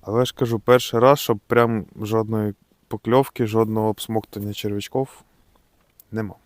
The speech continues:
Тому і таке буває.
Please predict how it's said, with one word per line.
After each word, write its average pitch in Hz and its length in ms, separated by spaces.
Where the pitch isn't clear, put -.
Тому 233 540
і 131 140
таке 196 320
буває. 120 460